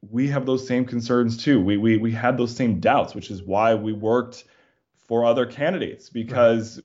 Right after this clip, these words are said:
Speaker 1: we, we, we did not think that they were, um, the, the, the best possible candidates to be put forward. However,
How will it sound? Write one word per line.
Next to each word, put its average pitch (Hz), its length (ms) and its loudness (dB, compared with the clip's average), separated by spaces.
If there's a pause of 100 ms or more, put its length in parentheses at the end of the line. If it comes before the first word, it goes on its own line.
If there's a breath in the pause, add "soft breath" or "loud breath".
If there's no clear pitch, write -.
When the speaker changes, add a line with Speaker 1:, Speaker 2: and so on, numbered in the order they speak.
Speaker 1:
we, 120 160 -6
we, 117 240 -4
we 117 120 -4
did 113 200 -2
not 120 200 0
think 127 200 -4
that 104 160 -6
they 120 180 2
were, 113 680 4 (220 loud breath)
um, 107 600 -2 (180)
the, 120 360 2
the, 117 200 -4
the 120 200 -6
best 123 260 0
possible 117 360 -2
candidates 110 520 -4
to 117 100 -10
be 117 160 0
put 117 200 -8
forward. 110 300 2
However, 120 1000 2